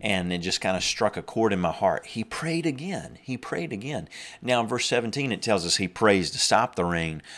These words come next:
Verse eighteen, he prays and the rain comes back. But that phrase, "He prayed again," just kept going over and over in my heart. And then I go and actually read the account.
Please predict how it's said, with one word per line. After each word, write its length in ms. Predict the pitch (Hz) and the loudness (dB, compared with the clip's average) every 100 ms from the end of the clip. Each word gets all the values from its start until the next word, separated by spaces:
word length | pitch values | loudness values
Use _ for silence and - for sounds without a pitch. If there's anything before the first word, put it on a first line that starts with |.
| - - | -16 0
Verse 280 | 107 104 | 2 4
eighteen, 500 | 113 104 - 110 92 87 - | 2 0 0 2 2 0 -10
he 180 | - 117 | 0 0
prays 580 | 107 107 101 92 87 80 - - | 2 6 8 8 6 0 -8 -6
and 140 | 98 | 0
the 40 | |
rain 280 | 92 85 80 | 4 4 2
comes 340 | 76 76 71 69 | -4 -6 -6 2
back. 560 | 85 98 64 50 - - _ _ - - | 4 4 2 -6 -12 -20 _ _ -20 -8
But 120 | - - | -2 6
that 220 | - - | 8 8
phrase, 560 | - 151 165 107 80 | 4 4 4 4 2
"He 120 | - 117 | 0 -2
prayed 360 | - 139 127 | 2 2 2
again," 320 | 98 107 120 | 2 0 -2
just 200 | 87 82 | -2 -4
kept 540 | - 107 - - - 104 | -2 -2 -2 -6 -18 -2
going 240 | 110 107 | 2 4
over 300 | 104 107 101 | 2 4 2
and 160 | 92 90 | 2 0
over 260 | 104 107 | 0 0
in 80 | 92 | 0
my 100 | 78 | -2
heart. 480 | 76 - - - - _ - - - - - - _ - | -8 -2 2 2 0 _ -20 -20 -20 -20 -20 -20 _ -2
And 100 | 117 | 4
then 120 | 123 | 6
I 80 | 107 | 6
go 180 | 127 | 6
and 80 | 120 | 6
actually 340 | 113 107 - 98 | 4 4 0 2
read 220 | 104 107 | 2 2
the 140 | 95 | 2
account. 640 | 82 - 151 151 104 - | 2 0 0 2 2 -2